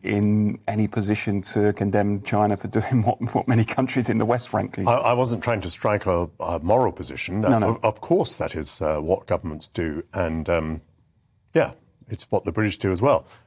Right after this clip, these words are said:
Speaker 2: But what I'm saying is, given that we do do that, how can we have been so naive as to leave ourselves o-, o-, open to this? I'm, I'm reminded, by the way, of a rather good joke, 'cause,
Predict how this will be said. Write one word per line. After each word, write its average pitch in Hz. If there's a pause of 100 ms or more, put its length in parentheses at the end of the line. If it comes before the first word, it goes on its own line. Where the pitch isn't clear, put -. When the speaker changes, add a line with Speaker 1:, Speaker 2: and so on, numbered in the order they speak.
Speaker 2:
But 104
what 104
I'm 95
saying 117
is, 80 (160)
given 123
that 95
we 80
do 156 (180)
do 73
that, 82 (320)
how 120
can 110
we 101
have 98
been 98
so 101
naive 95 (100)
as 92
to -
leave 95
ourselves 95 (380)
o-, 113
o-, 110 (100)
open 92
to -
this? 78 (320)
I'm, 123
I'm 123
reminded, 120
by 98
the 95
way, 98
of 90
a 95
rather 95
good 78
joke, 104 (100)
'cause, -